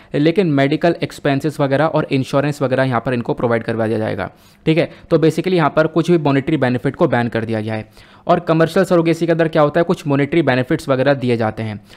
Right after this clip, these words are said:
मॉनेटरी बेनिफिट्स भी दिए जाते हैं, उसके बाद मेडिकल एक्सपेंसेस और इंश्योरेंस वगैरह भी दिया जाता है। लेकिन कमर्शियल सरोगेसी को ये सरोगेसी रेगुलेशन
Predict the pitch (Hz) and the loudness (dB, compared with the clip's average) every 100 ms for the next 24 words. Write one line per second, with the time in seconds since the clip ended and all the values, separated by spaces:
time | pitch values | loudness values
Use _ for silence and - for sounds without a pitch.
0 | - 147 147 151 165 147 151 165 160 156 | -8 0 0 2 0 0 0 -2 -2 0
1 | 156 147 139 143 143 139 - 143 143 135 | 2 4 2 2 -2 -2 -2 2 2 2
2 | 123 131 139 131 - 135 131 139 - 139 | 0 0 0 -2 -2 -2 0 -4 0 0
3 | 131 127 131 135 135 120 117 131 117 113 | 0 0 -2 -2 -2 0 0 0 0 0
4 | 110 107 104 - - - - 139 156 147 | -2 -4 -6 -8 -18 -18 -4 -2 0 0
5 | 139 135 165 156 135 131 127 147 143 151 | 0 0 0 0 -2 -2 -4 -4 -2 -2
6 | 160 - - 147 156 147 135 139 143 139 | -2 -10 -4 0 0 2 2 0 0 0
7 | 120 127 123 156 | 0 0 -2 -2